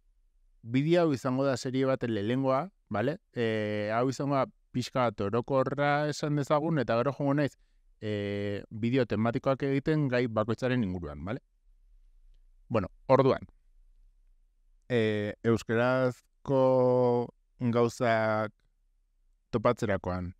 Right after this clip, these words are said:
lehenengo referentzia derrigorra, zer non ikusia. Zer non ikusik, hainbat tresna ditu,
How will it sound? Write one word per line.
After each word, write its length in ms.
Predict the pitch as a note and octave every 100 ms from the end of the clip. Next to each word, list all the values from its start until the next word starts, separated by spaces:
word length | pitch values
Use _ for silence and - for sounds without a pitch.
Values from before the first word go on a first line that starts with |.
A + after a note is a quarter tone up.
| _ -
lehenengo 880 | G#2+ G#2 G#2+ A#2 A#2+ A#2 A#2 A2+ A#2
referentzia 680 | A2+ - A#2 B2 - A#2 B2+ _
derrigorra, 560 | - G#2+ G#2+ G#2+ A2 C#3 - _ _ -
zer 220 | - G#2+
non 160 | G#2 G2+
ikusia. 460 | F#2+ F#2 F2+ D#2+ - _ _ _ _ _ _
Zer 220 | - A2+
non 200 | A2 A2+
ikusik, 640 | B2+ A#2+ C#3 - D3+ D3 - _ -
hainbat 480 | A2+ A2+ A2 G#2+ -
tresna 380 | B2+ B2 C3 A#2+
ditu, 300 | B2 D#3+